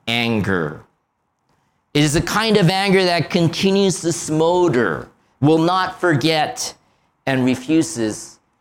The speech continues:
to be pacified. Note the progression from within to without.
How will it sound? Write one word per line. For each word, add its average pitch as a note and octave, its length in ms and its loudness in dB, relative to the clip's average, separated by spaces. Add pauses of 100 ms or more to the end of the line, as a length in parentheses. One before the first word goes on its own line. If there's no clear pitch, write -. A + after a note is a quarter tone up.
to - 120 -8
be A2+ 180 -6
pacified. F#2 880 -6 (1400)
Note G#3+ 240 2
the D4 100 2
progression G#3 560 2
from F#3 220 0
within F3 840 2 (580)
to E3+ 380 4
without. C3+ 840 0